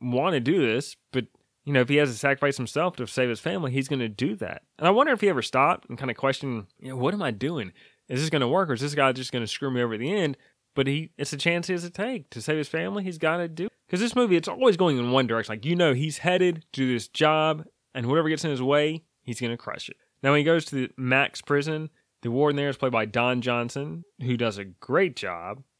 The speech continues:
And this prison, it encompasses the worst of every prison you've ever seen or heard about. I mean, yeah, the, from the way it smells to the, how small the rooms are to just how mean the guards are.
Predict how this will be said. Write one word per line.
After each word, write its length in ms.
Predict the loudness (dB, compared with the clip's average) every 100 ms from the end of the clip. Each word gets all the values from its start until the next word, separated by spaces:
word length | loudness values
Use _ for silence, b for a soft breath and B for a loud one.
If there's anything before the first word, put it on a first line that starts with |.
| _ -4
And 100 | 0
this 140 | 0
prison, 300 | 0 -2 -2
it 80 | -4
encompasses 640 | -2 -2 -2 -2 -2 -2
the 100 | -6
worst 420 | -4 0 0 -2
of 100 | -8
every 280 | -4 -2 -2
prison 420 | -2 -6 -6 -6
you've 200 | -6 -4
ever 240 | -4 -4 -8
seen 340 | -6 -6 -6
or 80 | -8
heard 300 | -8 -6 -6
about. 440 | -4 -4 -4 -10 _ _ _
I 140 | -4 -2
mean, 100 | 0
yeah, 160 | 0
the, 220 | 0 -2 -6 _ _ _
from 160 | -6
the 40 | -2
way 120 | -2
it 100 | -4
smells 580 | -4 2 4 4 2 -2
to 60 | -8
the, 140 | -6
how 100 | -6
small 220 | -6 -6
the 80 | -2
rooms 300 | -2 -2 0
are 140 | 0
to 80 | 0
just 160 | -4 -4
how 400 | 0 0 0 -4
mean 340 | -8 -4 -2 -4
the 100 | -6
guards 460 | -2 0 0 -2
are. 380 | -2 -2 -2